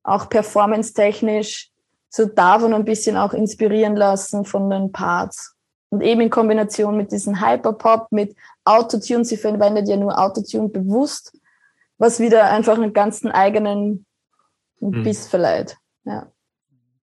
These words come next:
Speaker 2: Ja, wir sind gespannt, ähm, was da noch von dir kommt. Du sagtest, die erste Single, Amor Fati, wann können wir die erwarten?
Speaker 1: Amor Fati, ähm,
Speaker 2: Fati,
Speaker 1: ich hab's,
Speaker 2: ja.
Speaker 1: <laughs> ja, ähm,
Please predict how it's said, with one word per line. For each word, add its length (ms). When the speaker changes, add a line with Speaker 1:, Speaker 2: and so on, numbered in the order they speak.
Speaker 2:
Ja, 120
wir 60
sind 140
gespannt, 680
ähm, 800
was 320
da 680
noch 280
von 260
dir 180
kommt. 400
Du 60
sagtest, 420
die 200
erste 340
Single, 420
Amor 280
Fati, 400
wann 160
können 160
wir 60
die 60
erwarten? 500
Speaker 1:
Amor 260
Fati, 440
ähm, 300
Speaker 2:
Fati, 280
Speaker 1:
ich 140
hab's, 240
Speaker 2:
ja. 180
Speaker 1:
<laughs> 20
ja, 280
ähm, 360